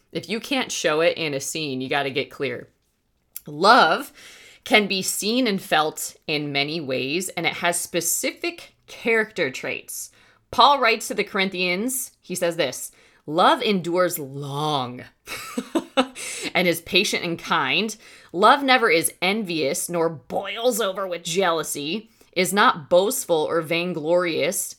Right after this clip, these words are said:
does not display itself haughtily," pride. "It is not conceited, arrogant, and inflated with pride. It's not rude and unmannerly, and does not act unbecomingly." Love, God's love in us,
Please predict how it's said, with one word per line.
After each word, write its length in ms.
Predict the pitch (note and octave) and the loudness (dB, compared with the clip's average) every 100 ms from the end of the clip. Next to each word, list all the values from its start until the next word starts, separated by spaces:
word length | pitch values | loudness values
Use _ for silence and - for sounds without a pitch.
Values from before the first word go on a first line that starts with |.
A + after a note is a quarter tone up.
| _ | _
does 220 | F#3+ F#3+ | -2 0
not 260 | G#3 C4 C4+ | 0 0 -2
display 440 | G3 - F#3 F#3+ | -8 -6 0 2
itself 440 | F3+ - D#3+ C3+ - | 2 2 0 -2 -8
haughtily," 840 | _ - D#3 C#3+ B2 A#2+ C3+ G#3 _ | _ 0 2 2 -2 -6 -8 -8 _
pride. 460 | - C3+ B2 B2 F3+ - - - | -10 -6 -2 -4 -6 -14 -20 -4
"It 100 | E3+ | 0
is 100 | F#3 | 4
not 220 | A3+ - | 6 4
conceited, 760 | - G3+ - - A3+ E3 C3+ - | 0 -4 -4 -4 2 2 2 0
arrogant, 460 | G3 G3+ F#3+ E3 D3+ | 0 2 2 -2 -4
and 80 | D3 | -6
inflated 640 | D3 - - G#3 G#3 E3+ | -12 -14 -4 -2 0 0
with 140 | D3 C#3+ | -2 -2
pride. 400 | D3+ B2 G2 - _ _ _ _ _ - | -4 -4 -6 -12 _ _ _ _ _ -6
It's 180 | F#3 F#3+ | -4 0
not 320 | F#3 F#3 E3+ | 4 4 4
rude 380 | D#3 G3+ F#3 D3 | 2 2 2 0
and 180 | D3 - - | -2 -2 0
unmannerly, 800 | E3+ D3+ C#3+ E3 D#3+ C3 B2+ C#3 | -2 -4 -4 -2 -2 -4 -6 -6
and 100 | D#3+ | -2
does 180 | E3 | -4
not 280 | D#3+ D#3+ F#3 - | 0 2 2 2
act 360 | E3 D#3+ - - - | 4 4 2 -8 -4
unbecomingly." 1080 | F3 E3+ E3 E3 - E3+ C#3+ C3+ - - - _ _ _ _ | -2 0 0 0 -4 -4 -4 -6 -8 -10 -14 _ _ _ _
Love, 540 | D3+ F#3+ G3+ D#3 D#3+ - C3+ | 4 6 8 6 2 -8 -6
God's 360 | C#3+ D#3+ F#3+ E3 | 4 6 6 2
love 280 | D#3+ C#3+ - | 2 2 -2
in 180 | D#3+ E3 | -4 -2
us, 380 | A#2+ C3+ F#3 - | -2 -4 -4 -8